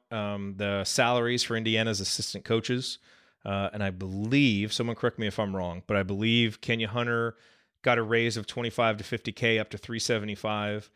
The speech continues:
I believe Coach Ya also got a bump up to the same salary as Kenya,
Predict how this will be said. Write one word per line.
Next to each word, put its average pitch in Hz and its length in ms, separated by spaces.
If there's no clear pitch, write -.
I 113 80
believe 113 460
Coach 139 300
Ya 131 240
also 123 360
got 123 160
a 113 40
bump 113 260
up 120 180
to 120 100
the 107 60
same 143 320
salary 170 440
as 175 100
Kenya, 175 400